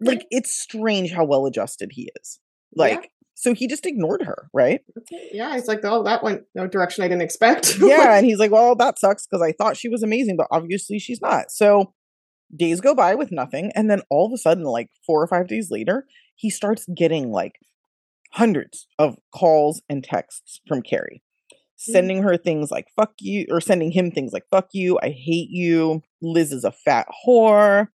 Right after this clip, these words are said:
Speaker 2: Wow.
Speaker 1: um, talking about, you know, Liz who had stopped by.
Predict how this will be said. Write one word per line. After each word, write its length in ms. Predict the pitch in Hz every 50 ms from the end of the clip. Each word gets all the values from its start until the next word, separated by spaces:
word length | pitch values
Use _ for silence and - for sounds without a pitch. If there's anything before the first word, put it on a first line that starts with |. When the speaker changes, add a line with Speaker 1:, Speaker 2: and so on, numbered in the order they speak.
| _ _ _ _ _ _ _ _ _ _ _
Speaker 2:
Wow. 640 | 208 202 196 196 185 175 165 156 151 147 147 - 185
Speaker 1:
um, 40 | 180
talking 380 | 180 180 180 180 - 185 170 160
about, 340 | 147 165 156 147 139 - _ _
you 180 | - 170 165 165
know, 100 | 135 131
Liz 280 | 139 151 156 165 151 -
who 80 | 165 151
had 100 | 143 -
stopped 260 | - 95 80 - _
by. 400 | 127 135 143 131 127 131 131 127